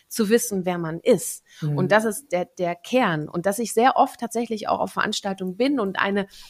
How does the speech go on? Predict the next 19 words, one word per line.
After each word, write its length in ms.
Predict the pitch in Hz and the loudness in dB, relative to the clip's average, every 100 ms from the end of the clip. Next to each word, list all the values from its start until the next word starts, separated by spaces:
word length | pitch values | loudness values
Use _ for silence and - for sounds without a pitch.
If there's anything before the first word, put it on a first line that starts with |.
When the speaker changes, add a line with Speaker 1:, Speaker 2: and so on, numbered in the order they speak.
| - | -20
Speaker 1:
Frage, 440 | - 208 233 247 | 2 6 6 6
die 140 | 196 - | -2 -8
ich 140 | - | -8
liebe 440 | 208 247 359 214 | 0 2 4 2
zu 160 | - 196 | 0 -2
stellen, 580 | - - 226 226 180 180 | -2 0 2 2 0 -2
also 160 | 175 - | -2 2
auch 260 | 202 - - _ | 2 2 -14 _
wildfremden 680 | 196 233 269 - 294 392 311 | -2 -2 -2 2 2 2 2
Menschen, 320 | 190 185 - | 2 0 -4
die 60 | 185 | -8
ich 100 | 185 | -6
noch 140 | 180 | -8
gar 180 | - 170 | -4 -4
nicht 200 | 175 - | -4 -10
kenne, 420 | - 247 262 196 160 | -2 0 2 2 0
Speaker 2:
Mhm. 220 | 151 147 - - | -2 -2 -8 -4
Speaker 1:
äh, 280 | 196 190 - | 4 6 6
ist, 260 | 151 - | 4 4